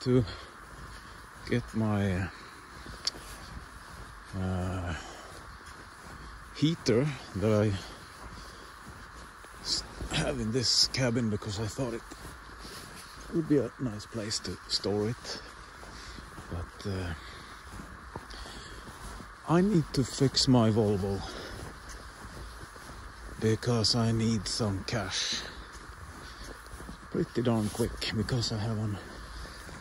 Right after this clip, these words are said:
a bigger project on the horiz-, horizon, and yeah, it's knee deep, and I have a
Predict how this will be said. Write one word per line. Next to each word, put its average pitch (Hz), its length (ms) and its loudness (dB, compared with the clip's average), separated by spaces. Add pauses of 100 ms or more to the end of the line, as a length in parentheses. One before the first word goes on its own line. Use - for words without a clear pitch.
(560)
a 127 40 0
bigger 127 280 6
project - 840 -2 (1600)
on 113 160 2
the 113 60 2
horiz-, 123 560 0
horizon, 135 720 8 (1400)
and 104 320 4 (1000)
yeah, - 100 -2
it's - 240 -4
knee 113 280 6
deep, 117 380 8
and 120 140 -2
I 123 80 2
have 117 260 2
a 107 120 -2